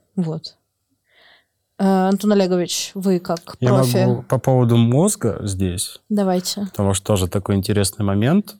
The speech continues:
Speaker 2: и учёные давно достаточно поняли, что сознание как-то связано с мозгом. Другой вопрос, как.
Speaker 1: Как-то.
Speaker 2: А, и здесь тоже много разных, э, версий и гипотез.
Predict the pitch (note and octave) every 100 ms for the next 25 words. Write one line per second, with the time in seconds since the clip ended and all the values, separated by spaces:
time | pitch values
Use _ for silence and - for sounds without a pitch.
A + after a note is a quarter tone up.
0 | - B2 G#2+ G2+ G2+ - A#2 B2+ A2 G2+
1 | G2 G#2 - A2+ A#2 B2 G2 F#2 - F#2+
2 | - - F#2 F#2 F#2 - G#2+ F#2 F#2 G2+
3 | - G#2 F#2 - _ - - _ - G#2+
4 | F#2+ G2 F#2+ F#2+ - G2 - G2 - F#2
5 | F#2 F#2 - D3 G#3 C3 G2+ A2 - G#2+
6 | A2 A2+ A2+ G#2 - - E2+ E2 - -
7 | - - - - F3 - - D3 G2+ F#2
8 | F#2 F#2+ A2+ A2 - A2 F#2 F2+ G2+ F#2+
9 | F#2+ F#2+ F#2+ F2+ - - G2 F2+ F2 F2
10 | F2 F2+ G2 - - F2+ F#2+ - F3 A3
11 | A2+ - -